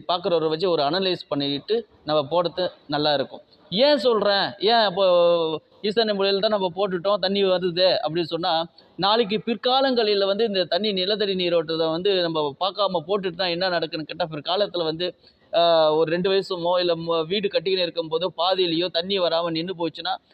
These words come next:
அதனால வருத்தப்பட போறது புதுசா வீடு கட்டி வாங்குற நீங்க தான். ஏன்னு கேட்டா, நிறைய இடங்கள்ல நான் நிலத்தடி நீரோட்டம் பார்க்க போ-, சொல்ல பார்க்குறேன். நிறைய இடத்துல வீடு கட்டுறாங்க, ஈசானிய மூலையில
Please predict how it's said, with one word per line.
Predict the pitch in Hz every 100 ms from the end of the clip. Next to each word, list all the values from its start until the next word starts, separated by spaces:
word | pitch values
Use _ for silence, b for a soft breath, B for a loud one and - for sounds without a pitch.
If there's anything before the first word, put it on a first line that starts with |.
| b
அதனால | 156 190 220 262
வருத்தப்பட | 226 208 202 220 190 180
போறது | 175 165 160 202
புதுசா | - 196 180 220
வீடு | 185 202
கட்டி | 180 165 160 180
வாங்குற | 160 156 156 156 151 _
நீங்க | 139 156 156
தான். | 143 - _ _ _
ஏன்னு | 180 240 240
கேட்டா, | 208 180 202 185
நிறைய | 185 226 226
இடங்கள்ல | 233 240 240
நான் | 190 180
நிலத்தடி | 202 208 196
நீரோட்டம் | 185 170 160 151
பார்க்க | 165 151
போ-, | 151
சொல்ல | 151 165 156
பார்க்குறேன். | 151 143 135 - b b
நிறைய | - 185 233
இடத்துல | 233 226 240
வீடு | 202 214
கட்டுறாங்க, | 208 180 165 202 190 180 185 - _ -
ஈசானிய | 208 202 214
மூலையில | 196 185